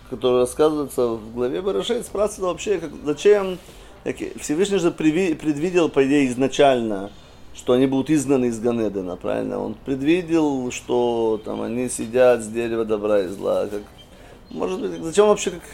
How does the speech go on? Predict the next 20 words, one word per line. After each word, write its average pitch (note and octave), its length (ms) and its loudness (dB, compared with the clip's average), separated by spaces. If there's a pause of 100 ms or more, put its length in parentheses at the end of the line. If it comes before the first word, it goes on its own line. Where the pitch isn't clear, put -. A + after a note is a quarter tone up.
(120)
их - 160 -4
подставил E3+ 560 2
на B2 140 2
это? G#2+ 320 0
Как, G#2 120 -6
зачем, G#2+ 340 -8
как, A#2 120 -8
зачем A#2+ 320 0
было D#3 300 4 (320)
их, C3 240 -2
э, B2 480 4 (240)
садить D3 340 0
в D3+ 60 -4
Ганедене, D#3+ 520 4
а - 20 -2
потом C#3 340 0
оттуда B2+ 320 -2
из-, A#2 140 -4
изгонять? D3 680 -2 (540)
Тогда, A#2 300 -2